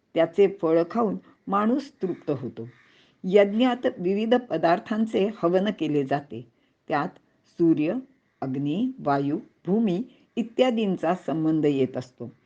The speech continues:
या सर्वांचे संगतीकरण घडून माणूस सुखी होतो. कर्मयोगी देवोत-, देवतोद्देशाने यज्ञ करतात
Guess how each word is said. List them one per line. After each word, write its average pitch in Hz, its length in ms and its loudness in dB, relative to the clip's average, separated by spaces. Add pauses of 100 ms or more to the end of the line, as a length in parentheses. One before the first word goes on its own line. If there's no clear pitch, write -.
(460)
या 220 220 2
सर्वांचे 180 720 0
संगतीकरण 165 920 0
घडून 208 300 0 (340)
माणूस 202 360 2
सुखी 170 380 -2
होतो. 127 320 -4 (880)
कर्मयोगी 254 680 4
देवोत-, 196 680 2 (160)
देवतोद्देशाने 180 1500 2
यज्ञ 160 300 0
करतात 131 380 -8